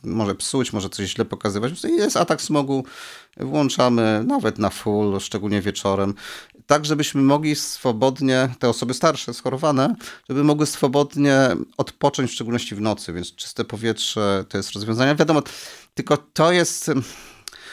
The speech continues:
usuwanie, e, skutków, a my powinniśmy przede wszystkim przyczynami się zająć, a przyczynami są piecy kopciuchy.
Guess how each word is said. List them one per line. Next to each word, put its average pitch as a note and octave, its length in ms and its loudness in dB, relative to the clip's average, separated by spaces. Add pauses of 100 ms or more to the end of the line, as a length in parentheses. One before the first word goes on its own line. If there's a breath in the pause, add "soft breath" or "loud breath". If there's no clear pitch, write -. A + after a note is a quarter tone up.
(120 loud breath)
usuwanie, C#3+ 580 2
e, A#2+ 380 2
skutków, C3 440 -2
a G#2+ 60 2
my A#2+ 120 4 (200)
powinniśmy A#2 280 -4
przede A2 200 -8
wszystkim A2+ 280 -8
przyczynami A2 540 2
się G2 120 -10
zająć, A2+ 280 2
a F3+ 40 -2
przyczynami D3+ 560 2
są C#3+ 400 -2
piecy - 260 -8
kopciuchy. C3 800 -4